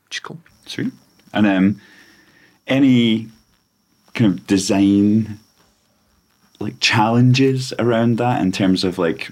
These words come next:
Speaker 2: like, serious challenges around, like, ah, like,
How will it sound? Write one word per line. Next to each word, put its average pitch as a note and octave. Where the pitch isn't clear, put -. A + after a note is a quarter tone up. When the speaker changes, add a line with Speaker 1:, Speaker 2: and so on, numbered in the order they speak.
Speaker 2:
like, -
serious F2+
challenges E2+
around, D#2+
like, D#2
ah, -
like, -